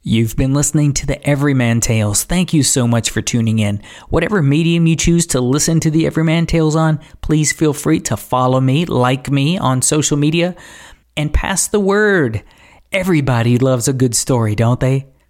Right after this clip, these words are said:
Well, I hope that's what you're experiencing as we explore the tree off the trail.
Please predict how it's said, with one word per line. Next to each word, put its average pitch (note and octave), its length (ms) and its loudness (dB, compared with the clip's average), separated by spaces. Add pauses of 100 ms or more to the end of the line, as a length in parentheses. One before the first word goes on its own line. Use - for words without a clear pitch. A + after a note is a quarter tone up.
(680)
Well, A#2 100 0
I A#2 40 0
hope C3+ 180 -2
that's C3+ 220 0
what D#3 140 2
you're E3 160 2
experiencing G3 880 -2
as D3 140 -2
we G3+ 300 2
explore F3 600 0
the D#3 140 -2
tree F3+ 420 0
off D#3+ 320 -2
the D#3+ 80 -4
trail. F3 640 -2